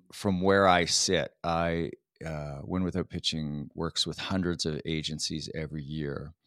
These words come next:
And we wor-, work with mostly firms in that latter group. So there's some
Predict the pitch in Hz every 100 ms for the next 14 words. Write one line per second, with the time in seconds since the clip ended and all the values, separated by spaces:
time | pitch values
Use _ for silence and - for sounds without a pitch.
0 | _ _ _ _ _ _ - 80 80 90
1 | 95 90 82 82 - 87 87 - 80 78
2 | - - _ - 85 90 98 - 98 90
3 | - 90 82 80 82 76 76 - 78 80
4 | 76 76 76 69 - 92 92 85 - 73